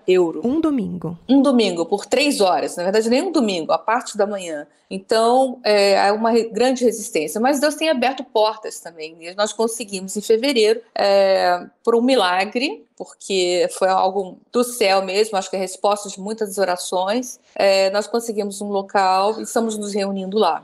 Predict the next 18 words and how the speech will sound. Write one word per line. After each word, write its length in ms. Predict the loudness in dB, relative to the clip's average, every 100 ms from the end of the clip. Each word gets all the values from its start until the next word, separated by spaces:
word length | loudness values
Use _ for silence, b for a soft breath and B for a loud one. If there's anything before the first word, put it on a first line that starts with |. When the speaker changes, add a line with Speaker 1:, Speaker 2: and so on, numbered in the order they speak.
| _ 0
Speaker 1:
É, 300 | 2 4 2
existe, 420 | 2 2 2 -2
sim, 380 | 0 2 4 2
uma, 720 | 2 2 4 4 2 -2 -8 _ -2
eu 60 |
não 120 | 0
vou 120 | 2 2
dizer 280 | 0 0
tanta 280 | 0 2 2
hostilidade 840 | 0 0 0 0 2 2 2 2
em 60 | 0
Milão. 640 | 0 0 2 0 -2 -6 -4
Eu 160 | 0
acho 260 | 0 0 -6
que 120 | -10
por 220 | -10 -10 -2
ser 300 | 0 2 2
uma 240 | -2